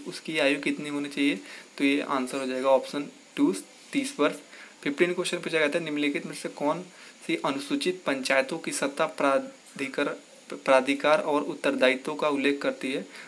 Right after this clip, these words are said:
तो answer हो जाएगा option two, ग्यारहवीं। Sixteen question देखिए, भारतीय सेना के college of military engineer ने एक निजी form के साथ संयुक्त रूप से तोप की मार का पता लगाने वाला यंत्र क-,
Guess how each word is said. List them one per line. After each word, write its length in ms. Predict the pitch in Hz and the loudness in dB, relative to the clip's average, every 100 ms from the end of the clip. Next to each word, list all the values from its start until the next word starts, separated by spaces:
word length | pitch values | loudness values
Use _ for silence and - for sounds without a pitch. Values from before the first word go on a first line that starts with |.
| - | -12
तो 60 | - | -6
answer 320 | - 127 127 | -2 -2 -2
हो 100 | 143 | -2
जाएगा 220 | 135 131 | -2 2
option 340 | 135 131 139 131 - | 2 2 -8 -6 2
two, 220 | 147 190 - - - | 4 2 -2 -14 -2
ग्यारहवीं। 680 | 135 131 127 127 131 135 185 185 - - | 0 6 6 6 4 0 -4 -10 -20 -16
Sixteen 580 | - - - 143 143 180 | -10 -8 0 0 2 -2
question 300 | 175 165 170 | 0 -2 -2
देखिए, 240 | 160 - 156 | -4 -4 -2
भारतीय 380 | 143 135 160 | 2 2 0
सेना 300 | 156 160 147 | -4 -4 -4
के 120 | 151 165 | -4 -4
college 440 | - 139 143 147 | 0 2 2 0
of 80 | 147 147 | -4 -4
military 360 | 139 139 160 | -6 -6 -6
engineer 640 | 156 147 139 139 143 151 - | -6 -4 -4 -2 0 -2 -4
ने 160 | 170 139 | -6 -4
एक 500 | 147 160 143 143 170 - - - | -4 -2 -4 -4 -8 -8 -18 -4
निजी 260 | 143 131 165 | -2 0 -2
form 340 | - 143 139 | -2 0 0
के 140 | 143 156 | 0 -4
साथ 200 | 151 147 | -4 -6
संयुक्त 480 | - 131 147 143 | -6 -4 -4 -4
रूप 160 | 143 143 | -2 -2
से 320 | 143 - - - - - - - | -2 -10 -10 -20 -18 -18 -20 -4
तोप 220 | 151 151 151 | 2 2 2
की 140 | 160 | 0
मार 300 | 147 135 143 | 4 4 4
का 140 | 147 | 4
पता 260 | 156 135 147 | 2 2 4
लगाने 400 | 139 131 131 143 | 4 4 2 2
वाला 180 | 139 135 | 4 4
यंत्र 280 | 139 131 147 | 2 -2 -4
क-, 200 | 147 | -6